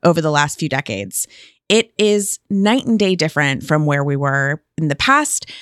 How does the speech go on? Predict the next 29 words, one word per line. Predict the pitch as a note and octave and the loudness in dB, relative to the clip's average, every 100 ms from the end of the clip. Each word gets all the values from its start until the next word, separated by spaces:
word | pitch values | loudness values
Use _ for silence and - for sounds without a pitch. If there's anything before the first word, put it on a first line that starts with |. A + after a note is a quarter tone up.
| - - | -12 0
and | B3 | 2
it | B3+ | 4
means | B3+ C#4 C#4 A#3+ | 4 4 2 2
that | B3 A3+ | 2 2
modern | G3 F#3+ A3 A#3 | 0 0 0 -2
companies | A3 G3+ G#3 G3+ F#3 - | -2 -2 -2 -2 -4 -4
are | F3 | -6
finding | E3+ F3+ F#3 F3+ | -2 -2 0 -2
different | - F3+ - G3 - | -2 -2 -2 -4 -2
ways | D#3+ D#3 D#3+ - | 0 0 -2 -4
to | - D#3 D3 | -4 -2 -2
support | D#3 - F#3 F3 | -4 -2 0 0
their | E3+ D#3 | 0 0
employees | D3+ - D3 D3+ G3 A#3+ A#3 | -2 -4 -2 0 2 2 0
who | - | 2
are | D#3+ | 2
in | C#3+ C#3+ | 2 -2
these | C3 - | -2 -4
roles. | F2+ - - - - _ _ _ _ _ _ _ _ | -6 -6 -10 -12 -16 _ _ _ _ _ _ _ _
During | A#3 D#4 F4+ | -2 -2 0
the | |
episode, | G#3+ - - G3+ G3 - | -2 0 2 2 2 -2
she | - - A3+ | -2 -2 -2
speaks | - G#3+ - | 0 -2 -2
to | - G3 | -2 -4
three | - G3+ A3+ B3 - | -2 -2 2 2 0
simple, | - A#3 A#3 C4 C4 | 0 0 2 2 0
concrete | - G3 G3+ - F#3 - | -2 -2 -2 -2 -2 0
ways | D3+ D3+ D3+ D3+ | 0 0 -2 -4